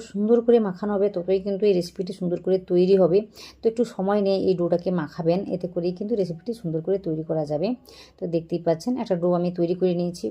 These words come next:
খুব বেশি কিন্তু শক্ত বা নরম না। তো মোটামুটি খুব নরম হলেও কিন্তু এই রেসিপিটি ফেটে যায় বা শক্ত হলেও কিন্তু ফেটে যায়, ওই যে সাইডের কথা বলছি আমি পরোটাগুলোর। তো এইভাবে একটু সময় নিয়ে মেখে নেবেন, একদম স্মুথ করে মেখে নিয়েছি। একটু সময় নিয়ে মেখে নেওয়ার পর আমি হাতে একটু ঘি নিয়েছি,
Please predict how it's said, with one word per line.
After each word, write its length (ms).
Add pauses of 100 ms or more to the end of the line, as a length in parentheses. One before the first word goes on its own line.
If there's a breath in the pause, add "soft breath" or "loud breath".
খুব 200
বেশি 240
কিন্তু 300
শক্ত 320 (100)
বা 140
নরম 360
না। 80 (540 loud breath)
তো 100
মোটামুটি 320
খুব 180
নরম 280
হলেও 200
কিন্তু 260 (120)
এই 60
রেসিপিটি 420
ফেটে 240
যায় 240 (120)
বা 140
শক্ত 300
হলেও 240
কিন্তু 240
ফেটে 260
যায়, 180 (200)
ওই 100
যে 80
সাইডের 320
কথা 200
বলছি 300
আমি 180
পরোটাগুলোর। 500 (340 loud breath)
তো 100
এইভাবে 240
একটু 160
সময় 300
নিয়ে 180
মেখে 180
নেবেন, 200 (200)
একদম 220
স্মুথ 380
করে 220 (400 loud breath)
মেখে 240
নিয়েছি। 300
একটু 200
সময় 200
নিয়ে 140
মেখে 240
নেওয়ার 220
পর 180
আমি 240
হাতে 220
একটু 180
ঘি 200
নিয়েছি, 380